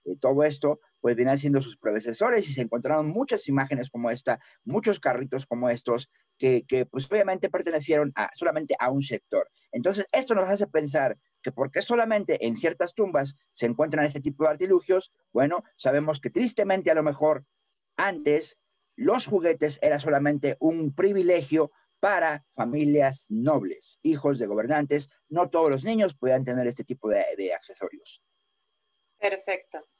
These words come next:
Speaker 2: Mira, yo creo que algo está pasando con, eh, ese mundo interdimensional que nos estás, este, compartiendo tú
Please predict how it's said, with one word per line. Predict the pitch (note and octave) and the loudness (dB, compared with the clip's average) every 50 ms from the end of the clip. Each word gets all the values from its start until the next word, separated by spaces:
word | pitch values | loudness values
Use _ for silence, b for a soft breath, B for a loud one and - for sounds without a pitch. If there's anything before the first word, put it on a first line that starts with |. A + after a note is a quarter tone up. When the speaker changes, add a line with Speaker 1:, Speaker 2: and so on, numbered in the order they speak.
| _ _ _ _ _ _ _ _ _ | _ _ _ _ _ _ _ _ _
Speaker 2:
Mira, | - G3+ A3 A3 F#3 C3+ - _ _ _ _ _ _ _ _ _ _ _ _ _ _ _ _ _ _ _ _ _ _ | -8 -4 -4 -2 -2 -4 -8 _ _ _ _ _ _ _ _ _ _ _ _ _ _ _ _ _ _ _ _ _ _
yo | - C#4+ D#4 D4+ | -2 -2 -2 0
creo | F#4+ F4+ F4 F4 F4 F4+ | 2 4 4 4 4 2
que | - C#4+ - - | 0 -2 -2 0
algo | - A3+ B3+ C4 B3 D4 | 2 2 2 2 0 -4
está | D4 - - B3 - | -6 -6 -6 -6 -4
pasando | - B3+ B3 - B3 A#3 A3 A3 A3+ A#3 A3+ | -4 -4 -2 -2 -4 -6 -6 -6 -8 -10 -10
con, | - - G#3 G3+ G3 G3 G3+ G#3+ C4 E4+ F#4+ - _ _ _ _ _ _ _ _ _ _ | -8 -4 -2 -2 -2 -2 -2 -4 -8 -12 -16 -20 _ _ _ _ _ _ _ _ _ _
eh, | - F3 E3+ E3 E3 D#3+ D#3+ D#3+ D#3+ D#3+ D#3+ D#3+ D#3 D#3 D#3 D#3 D3+ D3+ D3+ D#3+ - _ _ _ _ _ _ _ _ _ _ _ _ _ _ _ _ _ _ _ _ _ _ _ _ _ _ _ _ _ - | -10 -6 -4 -2 -2 -2 -2 -2 -2 -2 -4 -4 -4 -6 -6 -8 -8 -10 -12 -12 -16 _ _ _ _ _ _ _ _ _ _ _ _ _ _ _ _ _ _ _ _ _ _ _ _ _ _ _ _ _ -6
ese | G3+ A3+ A3 D4 C4 | -6 -4 -2 -2 -2
mundo | B3+ A#3 A#3 A#3 A3+ A#3+ B3 B3 - | -2 -4 -4 -2 0 0 0 0 -2
interdimensional | G3+ G3+ G3+ G3+ - G3 G3 F#3+ F#3+ F#3 F3+ F3+ F3+ F3+ - F#3 F#3 F#3 F#3+ G3+ | -6 -8 -6 -4 -2 -2 -2 -4 -6 -8 -8 -8 -8 -8 -8 -6 -4 -4 -4 -4
que | G3+ - A3+ | -4 -6 -6
nos | G#3 F3+ F3+ - | -4 -4 -6 -6
estás, | D#3+ - - F3+ F3+ F3+ - | -8 -6 -4 -4 -4 -4 -4
este, | G#3 G3+ - - E3 D#3+ | -8 -10 -8 -8 -10 -8
compartiendo | - D#3+ D#3 - - D#3+ D#3+ - F#3 F#3 F#3 G3 G#3 G#3 | -8 -8 -6 -4 -4 -4 -4 -4 -6 -6 -6 -6 -8 -10
tú | - - F#3+ F#3+ A3+ D#4 F#4+ | -8 -6 -4 -2 -2 -4 -6